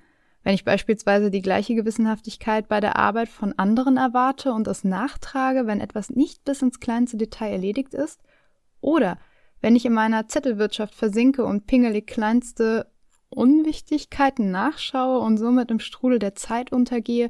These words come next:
und bis abends spät in der Klinik sitze, um ganz sicher alle wichtigen Fragen oder To-Dos geklärt zu haben? Und wieso mache ich das eigentlich?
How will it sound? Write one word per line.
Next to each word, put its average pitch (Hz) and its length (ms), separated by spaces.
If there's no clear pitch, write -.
und 233 80
bis 240 160
abends 269 560
spät 285 420
in 247 140
der 240 140
Klinik 247 420
sitze, 247 480
um 254 320
ganz 277 320
sicher 254 360
alle 254 200
wichtigen 226 420
Fragen 240 640
oder 214 300
To-Dos 233 460
geklärt - 420
zu 240 160
haben? 254 320
Und 247 220
wieso 392 320
mache 180 320
ich - 160
das - 220
eigentlich? - 720